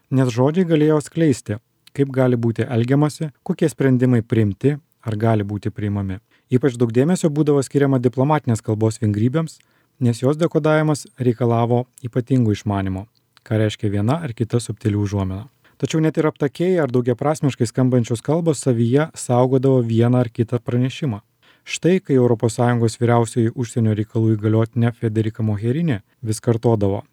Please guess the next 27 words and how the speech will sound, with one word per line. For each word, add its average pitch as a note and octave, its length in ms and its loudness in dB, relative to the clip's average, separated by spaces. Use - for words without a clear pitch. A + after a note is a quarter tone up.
kad G#2+ 160 -2
Europos A2 400 0
Sąjunga A2 400 0
reiškia G#2+ 400 -2
gilų A2 480 -2
susirūpinimą, E3 840 -4
tarkime, C3 320 0
kad A2 180 -2
ir G#2+ 140 0
dėl G#2+ 160 0
karo G#2+ 320 0
Ukrainoje, A#2+ 460 -2
tai A2 160 2
reikšdavo, G#2+ 540 -2
jog G#2+ 160 -4
Europos G#2+ 400 -4
Sąjunga C3 460 -2
tiesiog B2 400 -4
dar C3 160 0
negali C3 480 2
tarpusavėje A2+ 560 -4
susitarti G#2+ 640 -2
dėl A#2 240 2
konkrečių G#2 560 0
veiksmų G2+ 320 0
prieš G2 320 -4
Rusiją. G2 320 -8